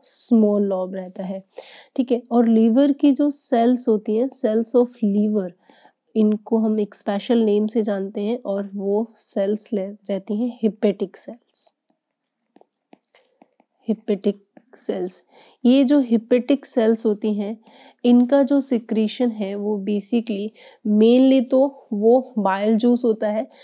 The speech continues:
और ये सेल्स जो है वो hepatic duct, ये जो रहती है हमारे पास hepatic duct रहती है और ये hepatic duct से जो भी सिक्रीशन है बाइल जूस का वो एक ऐसे सैक लाइक स्ट्रक्चर में आके खुलता है जिसको हम क्या बोलते हैं, gall bladder।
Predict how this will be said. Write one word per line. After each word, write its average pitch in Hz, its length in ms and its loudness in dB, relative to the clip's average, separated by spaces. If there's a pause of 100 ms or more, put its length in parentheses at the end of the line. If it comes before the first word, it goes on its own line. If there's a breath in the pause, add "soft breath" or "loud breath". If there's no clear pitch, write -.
(220 loud breath)
और 214 160 0
ये 233 340 2
सेल्स 233 420 -2
जो 226 120 0
है 214 240 -6 (300 soft breath)
वो 214 240 0 (200)
hepatic 226 580 0
duct, 196 340 -2 (220)
ये 208 200 0
जो 214 200 -2
रहती 202 280 -6
है 220 60 -4
हमारे 196 280 -6
पास 214 360 -10 (260)
hepatic 208 480 -2
duct 196 340 -6
रहती 202 280 -8
है 233 120 -8 (420 loud breath)
और 226 100 2
ये 247 280 2
hepatic 233 540 -2
duct 214 240 -4
से 208 200 0
जो 220 240 -2
भी 240 140 0
सिक्रीशन 214 640 -4
है 214 140 -4
बाइल 196 320 -4
जूस 202 200 -6
का 214 160 -6
वो 214 140 -2
एक 214 180 -4
ऐसे 214 220 -6
सैक 214 440 -8
लाइक 233 220 -2
स्ट्रक्चर - 480 -6
में 214 120 0
आके 202 280 -6
खुलता 196 280 -4
है 214 80 -2
जिसको 196 260 -8
हम 196 140 -6
क्या 196 160 -6
बोलते 185 340 -10
हैं, 240 180 -4 (560 soft breath)
gall 202 220 4
bladder। 175 300 -8